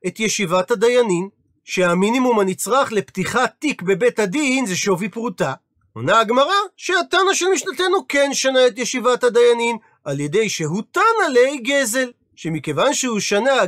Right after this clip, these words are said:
גזל בפרוטה, אז שמע מינא שלפרוטה יש גדר של ממון, ולכן ברור שבית הדין כופים את הנתבע שמסרב לשלם פרוטה. מקשה הגמרא על התשובה הזו,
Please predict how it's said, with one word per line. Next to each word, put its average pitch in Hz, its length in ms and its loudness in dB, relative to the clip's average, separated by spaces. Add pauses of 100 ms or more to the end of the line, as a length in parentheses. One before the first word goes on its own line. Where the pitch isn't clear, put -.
גזל 233 400 -2
בפרוטה, 196 680 -2
אז 143 100 -6
שמע 190 260 0 (140)
מינא 214 280 2 (320)
שלפרוטה 269 680 0
יש 220 220 2
גדר 247 300 -2
של 233 200 -2
ממון, 196 420 2 (160)
ולכן 175 380 -2
ברור 311 360 2
שבית 226 440 0
הדין 196 500 0
כופים 226 500 -4
את 185 160 -2
הנתבע 170 520 -2
שמסרב 156 640 -4
לשלם 294 560 -2
פרוטה. 269 360 -2 (500)
מקשה 185 300 0
הגמרא 202 360 2
על 208 100 2
התשובה 214 440 0
הזו, 202 360 2